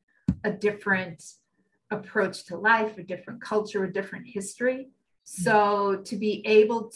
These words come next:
Speaker 1: to get to know and be friends with s-, one per-, one or two people that are, are from there and get even further immersed in what their worlds are all about. Yeah, that's,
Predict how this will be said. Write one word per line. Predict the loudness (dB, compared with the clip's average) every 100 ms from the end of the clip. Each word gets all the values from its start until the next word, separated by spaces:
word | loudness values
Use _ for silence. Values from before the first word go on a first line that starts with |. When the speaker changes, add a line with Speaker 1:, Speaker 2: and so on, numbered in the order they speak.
| -8
Speaker 1:
to | -8 -6 -6 -4
get | -2 -2 -4
to | -4
know | -2 -2 -2
and | -4
be | -8
friends | -6 -2 0 -2 -6
with | -6 -6
s-, | -8 -20 -20 _ -20 -20 -18 -14 -8
one | 0 2 2 -2
per-, | -4 -2
one | 0 -2
or |
two | -4 -10 -10
people | -8 -6 -4 -4 -4 -4
that | -4 -2
are, | -2 -2
are | -2 -4 -8 -12 _ _ _
from | 0 2 2 0
there | 2 4 2 2 -6 -12 -2
and | 0
get | 2 2 2
even | 0 0 -4
further | -6 2 6 8 6 4 4 4 0 -10 _ _
immersed | 0 4 4 2 -2 -10 -6
in | -4 -4
what | 4 6 6 2 _ _ _ -20 -10
their | -2 2 4 2
worlds | 2 0 -2 -4 -6
are | -4
all | -4 -4
about. | 0 6 6 6 0 -4
Yeah, | 2 4 4 0
that's, | -2 -4 -4 -12 -18